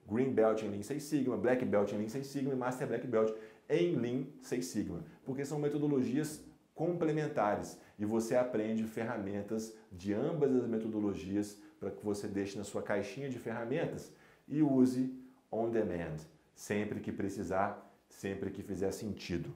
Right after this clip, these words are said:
legal? Então, o Lean mais o Seis Sigma. O Seis Sigma foca em tornar o processo eficaz, reduzir a variabilidade e reduzir os defeitos. E o Lean,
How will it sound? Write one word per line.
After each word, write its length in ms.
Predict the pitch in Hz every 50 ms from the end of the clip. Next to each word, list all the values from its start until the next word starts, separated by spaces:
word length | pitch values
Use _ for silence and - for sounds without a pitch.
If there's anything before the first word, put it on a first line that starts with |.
| - - -
legal? 440 | 82 78 104 120 135 143 - - - - - - -
Então, 480 | 113 110 - 185 180 131 - - - - - -
o 100 | 160 170
Lean 200 | 175 196 220 220
mais 160 | 208 196 185
o 60 | 180
Seis 220 | - - 180 160 -
Sigma. 460 | - 139 131 120 104 95 87 80 - - - - - - - -
O 240 | 151 175 185 175 -
Seis 260 | - - 185 180 -
Sigma 340 | - 175 156 135 135 131 120
foca 360 | - - 139 135 135 135 135
em 40 | 131
tornar 260 | 131 123 123 120 120
o 60 | 117
processo 380 | 117 120 113 - 117 107 - 117
eficaz, 560 | - - 143 - 147 139 147 160 180 185 180
reduzir 400 | 131 95 101 107 113 110 113 117
a 40 | 107
variabilidade 800 | 117 120 131 127 131 143 135 120 123 127 139 143 147 143 156 151 - - -
e 60 | -
reduzir 300 | 123 131 131 131 117 123
os 100 | 139 135
defeitos. 680 | 123 127 120 123 - - 107 101 95 90 - - - - - - - - -
E 80 | 127 147
o 40 | 147
Lean, 360 | 147 143 156 156 135 104